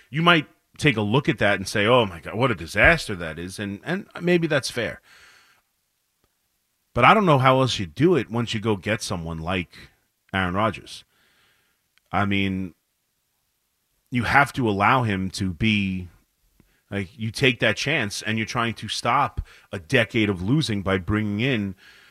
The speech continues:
the greatest quarterback your franchise has ever seen, who is the offense himself, who changed the feeling of the team. And then the letdown that happened when he goes down four plays in is almost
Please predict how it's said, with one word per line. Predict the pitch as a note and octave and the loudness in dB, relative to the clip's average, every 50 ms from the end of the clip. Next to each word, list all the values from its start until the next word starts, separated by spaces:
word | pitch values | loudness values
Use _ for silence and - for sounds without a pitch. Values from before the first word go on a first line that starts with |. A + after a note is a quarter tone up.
| _ _ _ | _ _ _
the | - G#2+ | -8 -6
greatest | - G#2 A2 A#2 A#2+ A2+ G#2+ - | -2 2 4 4 4 4 2 0
quarterback | - - A#2+ A2 A2 F#2 A2 G#2+ G#2 - - | 0 0 2 2 2 4 4 4 4 4 0
your | G#2 | -4
franchise | - - A2+ G#2+ G#2 - - G2+ G2 F#2 | -4 0 0 0 0 2 0 0 0 0
has | F#2+ F2+ G2+ | -2 -2 -2
ever | F#2+ F2 F#2 | -2 -2 -2
seen, | - - C#3+ C3 F2+ C2+ A1 - - _ _ _ _ _ _ _ _ _ _ _ _ _ _ _ _ _ _ _ _ _ _ _ _ _ _ _ _ _ _ _ _ _ _ _ _ | -4 -4 -2 -4 -4 -6 -8 -14 -20 _ _ _ _ _ _ _ _ _ _ _ _ _ _ _ _ _ _ _ _ _ _ _ _ _ _ _ _ _ _ _ _ _ _ _ _
who | - B2 A#2 | 0 4 6
is | B2 C3+ C#3 B2+ A2 G2 | 6 6 6 6 2 0
the | A2+ A#2 | 2 4
offense | A2+ A2+ A2+ G#2+ - A#2 G#2+ - - | 6 6 6 4 2 -4 -6 -6 -8
himself, | G2+ F#2+ - D3+ D3 A#2+ - | -10 -4 0 0 0 0 0
who | G2 F2 | -4 -8
changed | - - - A#2+ A#2+ A#2+ A#2 A2+ G#2+ G2 F2 - - | -6 -4 -2 -2 0 0 0 -2 -2 -4 -6 -8 -10
the | G2 | -10
feeling | - - - A#2+ A#2 A2+ A2 A2 | -12 -8 -4 -2 -2 -2 -2 -2
of | G#2+ G2+ | -4 -6
the | F#2+ | -6
team. | - - C3+ D3 C#3 F#2+ D2+ | -6 -6 -6 -6 -6 -6 -6
And | C#2 F2+ G2 G#2 | -4 -2 -2 0
then | G#2+ G#2+ G#2 | 0 0 0
the | G2 F2+ | -2 -2
letdown | F2 F2+ A2+ C#3+ D3 - - G2 F2+ F#2 F#2 | 0 2 2 2 2 0 -2 -4 -4 -2 -2
that | F#2 F2 | -4 -2
happened | E2+ G#2+ B2+ D3 - - F2+ E2+ F2 - - - - - - - - | 0 0 0 0 0 -2 -4 -4 -6 -8 -10 -16 -20 -20 -20 -10 -6
when | G#2+ G2+ | -4 -2
he | A2 A2+ | -2 0
goes | G#2 A2 G#2 F#2+ | 0 0 0 0
down | F#2+ A2 G#2 G2+ | 2 0 0 0
four | - - A2 G#2+ F#2+ | -2 -2 -2 -2 -2
plays | - A2 G#2+ G#2+ G2 | 0 -2 -2 -2 -2
in | C#3+ F3 E3+ C#3 G#2+ - - - - - - _ _ - | -2 -2 -2 -4 -4 -8 -14 -20 -20 -20 -20 _ _ -2
is | A2+ A#2 G#2 F2+ - - - | -2 -2 -2 -2 -6 -6 -2
almost | - B2 C3 C3 B2 A#2 G#2 - - - - | 0 0 2 2 0 0 0 -2 -6 -8 -10